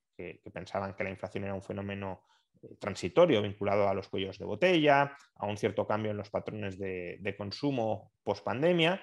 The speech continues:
pues bueno, si, si estos tuvieran razón, si estos economistas tuvieran razón, pues deberíamos asistir, no más allá de la primera mitad de este año, a una rebaja muy intensa de las tasas de inflación, que quizá podría llevar a que los bancos centrales se replantearan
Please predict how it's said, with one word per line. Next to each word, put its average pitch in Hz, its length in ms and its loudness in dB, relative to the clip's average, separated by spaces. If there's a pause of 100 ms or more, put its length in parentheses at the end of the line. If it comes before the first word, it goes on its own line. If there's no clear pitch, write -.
(480)
pues 95 100 -8
bueno, 120 160 0
si, - 340 -6
si 107 140 0
estos 113 240 -2
tuvieran 117 320 4
razón, 165 400 2
si 104 140 -6
estos - 420 -8
economistas 107 400 -10
tuvieran 95 300 -6
razón, 143 360 6 (320)
pues - 140 -10
deberíamos 92 460 -2
asistir, 139 640 4 (640)
no 139 240 6
más 147 260 6
allá 117 260 8
de 110 80 6
la 95 140 4
primera 98 320 -4
mitad 98 240 -4
de 101 60 0
este - 180 -4
año, 117 320 2 (340)
a 101 120 -4
una 113 180 4
rebaja 113 500 6
muy 113 360 0
intensa 135 800 0 (100)
de 104 160 -4
las 104 180 -2
tasas 95 280 -6
de 98 80 -4
inflación, 151 560 0 (280)
que 139 140 -2
quizá 147 260 4
podría 117 300 6
llevar 107 240 6
a 120 80 4
que - 80 -2
los 98 140 -4
bancos 98 260 -8
centrales 104 360 -2
se 104 100 -2
replantearan 101 1160 0